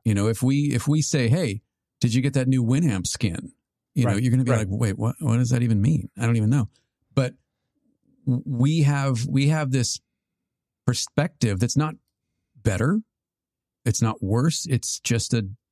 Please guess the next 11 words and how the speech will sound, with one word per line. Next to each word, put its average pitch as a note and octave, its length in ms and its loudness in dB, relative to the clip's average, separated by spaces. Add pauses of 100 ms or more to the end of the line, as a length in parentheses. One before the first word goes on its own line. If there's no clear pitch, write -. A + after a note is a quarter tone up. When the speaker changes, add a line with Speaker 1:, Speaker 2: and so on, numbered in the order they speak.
(480)
Speaker 1:
diff-, D3+ 200 0
we D3 120 2
have E3 80 0
a C#3 40 2
longer D#3 580 2 (100)
continuum, A2+ 960 0 (1040)
uh, G2+ 600 -2 (100)
to - 120 0
look G#2 200 -2
at. - 200 -6 (360)
And A2 460 0